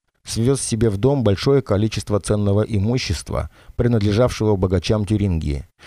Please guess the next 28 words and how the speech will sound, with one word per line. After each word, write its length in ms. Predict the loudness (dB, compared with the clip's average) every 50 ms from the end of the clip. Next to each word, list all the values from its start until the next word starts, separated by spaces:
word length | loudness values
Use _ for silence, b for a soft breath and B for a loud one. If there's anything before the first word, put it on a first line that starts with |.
| B B -4
и 80 | -2
пустил 420 | 0 0 -2 -2 0 0 0 0 0
в 60 | 0
ход 260 | 0 0 0 0 0
пивоваренный 600 | 0 0 2 2 4 4 4 4 2 2 0 0
завод 320 | 2 2 2 2 2 0 0
какого-то 480 | -2 -2 0 2 2 2 2 0 -2
крупного 480 | 0 -2 -2 0 0 0 2 2 2 2
эсэсовца 580 | 0 0 0 0 -2 -4 -6 -8 -10 -10 -10 -10 _ _ _ _
и 100 | -2 -2
пользовался 640 | 2 2 2 2 2 2 2 2 2 2 0 0 0
прибылями 480 | 0 0 2 2 2 2 2 2 0 0
с 140 | 0 0
этого 280 | 0 0 0 0 0 0
завода. 500 | 2 2 2 2 2 2 0 -2 -4 -6 _ _ _
Клепов, 480 | 0 2 2 2 2 2 0 0 0
так 200 | 0 0 2 2
же 80 | 0 0
как 200 | 0 0 0 0
и 60 | 0
Бежанов, 640 | 2 2 2 2 2 2 2 0 -2 -6 -8 -14 b b b b b b
организовал 680 | 0 0 2 2 2 2 2 2 2 4 4 4 2
в 60 | 2 2
Германии 600 | 2 2 2 2 2 2 2 2 2 0 0 0
для 180 | 0 0 -2
себя 300 | 0 -2 0 0 0 2
барское 440 | 2 4 4 2 2 2 0 0 2
житье. 460 | 2 2 0 0 0 0 0 0 0